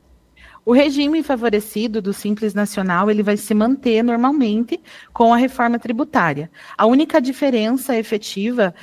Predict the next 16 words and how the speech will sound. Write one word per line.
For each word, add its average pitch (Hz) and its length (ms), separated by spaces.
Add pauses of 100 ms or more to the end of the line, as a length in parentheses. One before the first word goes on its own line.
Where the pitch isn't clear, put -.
(220)
é 202 240
que 254 440
o 220 80
contribuinte 247 720
do 240 100
Simples 226 400
Nacional, 214 560
hoje, 226 260
ele 240 140
não 240 160
possui 254 380
crédito 240 640
de - 80
C - 100
M 254 180
S, 220 400